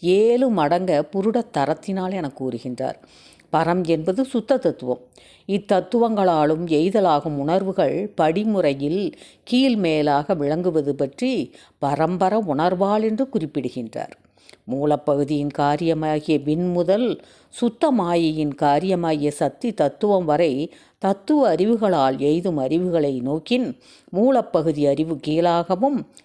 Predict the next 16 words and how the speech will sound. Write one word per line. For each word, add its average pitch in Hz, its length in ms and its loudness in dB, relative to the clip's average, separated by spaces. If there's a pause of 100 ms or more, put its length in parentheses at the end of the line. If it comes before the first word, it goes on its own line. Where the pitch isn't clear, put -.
சக்தி - 500 -2
தத்துவ 185 400 0
அறிவு 165 300 2
மேலாகவும் 175 760 0
அமைவதால் 160 720 0 (300)
அவற்றை 160 440 0
பராபர 214 640 2
அறிவு 196 320 -2
என 151 200 -2
உரைக்கின்றார். 113 680 -6 (440)
தத்துவ 165 460 0
ஞானம் 151 600 -2 (260)
அபரத்தை 180 600 2
இவ்வுலக 147 540 0
வாழ்க்கையை 156 500 -2
குறிப்பது. 180 480 -4